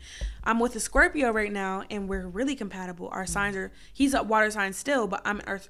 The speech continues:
Speaker 1: an earth sign, but our signs are, like, really, really com-, is an Aquarius an
Speaker 2: Mm.
Speaker 1: earth sign or air?
Speaker 2: Um,
Speaker 1: I think Aquarius is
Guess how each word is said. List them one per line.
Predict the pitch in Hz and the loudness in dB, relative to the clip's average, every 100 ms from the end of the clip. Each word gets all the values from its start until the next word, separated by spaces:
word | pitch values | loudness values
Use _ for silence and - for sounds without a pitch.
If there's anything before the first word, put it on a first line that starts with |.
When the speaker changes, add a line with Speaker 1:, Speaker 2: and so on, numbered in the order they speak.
| - | -8
Speaker 1:
an | 202 | -4
earth | 202 | -4
sign, | 196 185 185 | -4 -6 -6
but | 185 - - - - | -6 -8 -12 -14 2
our | - 226 | 4 6
signs | 240 233 233 | 8 8 6
are, | |
like, | 214 214 | 2 -2
really, | 196 185 214 208 | -6 0 2 2
really | 196 190 | -2 -4
com-, | 185 - 208 | -6 -10 -8
is | 254 | -2
an | 262 | -2
Aquarius | 285 302 320 | -2 -2 -4
an | - | -8
Speaker 2:
Mm. | 285 | -10
Speaker 1:
earth | |
sign | 294 339 403 - | -10 -10 -10 -8
or | 226 | -8
air? | - 254 196 - - - - _ _ _ _ _ _ 202 | -6 -8 -8 -14 -20 -20 -20 _ _ _ _ _ _ -14
Speaker 2:
Um, | 196 196 196 | -10 -10 -2
Speaker 1:
I | 247 | 2
think | 277 320 | 2 0
Aquarius | 277 262 269 | -2 -2 -2
is | 247 | -2